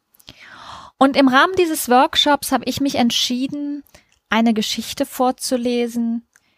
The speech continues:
die sehr gut zu all dem passt, was ich gerade erlebe, was, ähm, ja, f-, viele Menschen davon abhält,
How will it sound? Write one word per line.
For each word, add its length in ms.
die 100
sehr 360
gut 400
zu 320
all 200
dem 280
passt, 640
was 160
ich 180
gerade 300
erlebe, 680
was, 560
ähm, 480
ja, 360
f-, 240
viele 260
Menschen 380
davon 320
abhält, 880